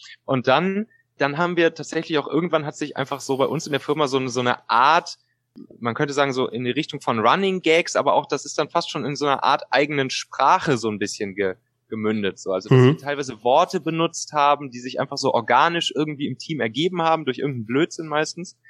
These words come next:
Speaker 1: aber die dann so in unseren, in so ein normales Vokabular übergegangen sind.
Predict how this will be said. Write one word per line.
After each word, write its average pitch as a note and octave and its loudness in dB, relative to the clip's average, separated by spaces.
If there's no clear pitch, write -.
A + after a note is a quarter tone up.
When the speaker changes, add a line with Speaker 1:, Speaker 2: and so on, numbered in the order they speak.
Speaker 1:
aber C#3 4
die B2+ -10
dann D#3+ 0
so D3+ 0
in C#3 2
unseren, D3 0
in C#3+ -4
so D3+ 0
ein D3 -2
normales C#3 0
Vokabular C3+ 2
übergegangen G#2+ 0
sind. G#2+ -4